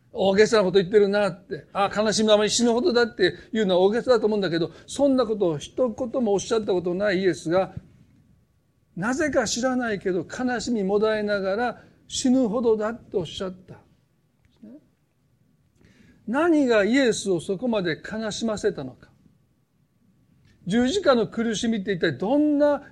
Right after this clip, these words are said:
苦しみだったんでしょうか。一つ言えることは、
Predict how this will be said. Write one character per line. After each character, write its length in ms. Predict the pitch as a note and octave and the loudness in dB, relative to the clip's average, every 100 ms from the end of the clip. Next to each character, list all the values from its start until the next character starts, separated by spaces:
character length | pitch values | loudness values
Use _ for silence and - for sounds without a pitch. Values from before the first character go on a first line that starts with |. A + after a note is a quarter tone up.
| - | -8
苦 240 | - C4+ | -2 0
し 100 | A#3 | 0
み 80 | D#4 | 0
だ 120 | C4 | 0
っ 80 | G3+ | -2
た 100 | F3+ | -6
ん 60 | C#3+ | -8
で 80 | |
し 80 | A#2 | -10
ょ 60 | D3+ _ _ _ _ _ _ _ _ - | -20 _ _ _ _ _ _ _ _ -20
う 40 | |
か。 60 | A#3 _ _ _ - | -20 _ _ _ -6
一 180 | - D4 | 0 0
つ 40 | |
言 100 | B3+ | 2
え 20 | |
る 60 | A#3+ | 0
こ 120 | A3+ | 0
と 120 | G3+ | 0
は、 280 | G#3+ G3+ C#3+ | 2 0 -4